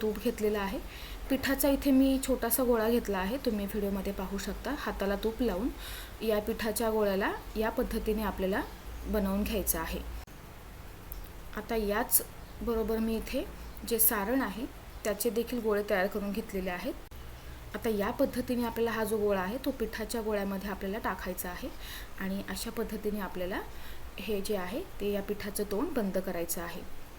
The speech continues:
अशा पद्धतीने ते ओपन राहूनही याची काळजी घ्यायची. पीठ घ्यायचं आहे आणि या पद्धतीने आपल्याला अगदी हलक्या हाताने सुरुवातीपासूनच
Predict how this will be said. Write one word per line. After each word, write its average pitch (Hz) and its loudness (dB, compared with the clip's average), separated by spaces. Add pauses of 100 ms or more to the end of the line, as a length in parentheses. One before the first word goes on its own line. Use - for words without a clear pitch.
(140)
अशा 202 -2
पद्धतीने 190 -2
ते 220 0
ओपन 214 2 (180)
राहूनही 233 2
याची 214 -2
काळजी 185 -2
घ्यायची. 190 -2 (540)
पीठ 269 0
घ्यायचं 277 4
आहे 220 -2 (100)
आणि 202 -2
या 196 0
पद्धतीने 202 -2
आपल्याला 190 -2
अगदी 190 -2
हलक्या 208 2
हाताने 202 -2
सुरुवातीपासूनच 196 -2